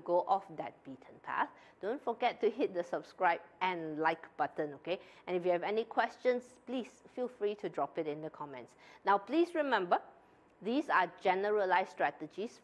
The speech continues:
for social media sharing. If you're looking for something more personalized, I would love to brainstorm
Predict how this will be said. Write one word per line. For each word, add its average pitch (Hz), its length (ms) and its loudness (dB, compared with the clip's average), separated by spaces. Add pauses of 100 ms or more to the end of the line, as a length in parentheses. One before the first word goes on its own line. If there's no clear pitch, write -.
(100)
for 240 220 2
social 175 440 -2
media 147 340 -6 (120)
sharing. 170 320 0
If - 180 -10
you're 160 140 -4
looking 214 460 0
for 220 180 0
something 190 500 -2
more 156 180 -4 (120)
personalized, 214 880 -2 (380)
I 320 220 2
would 190 120 -4
love 175 260 0
to 165 80 -6
brainstorm 160 600 -6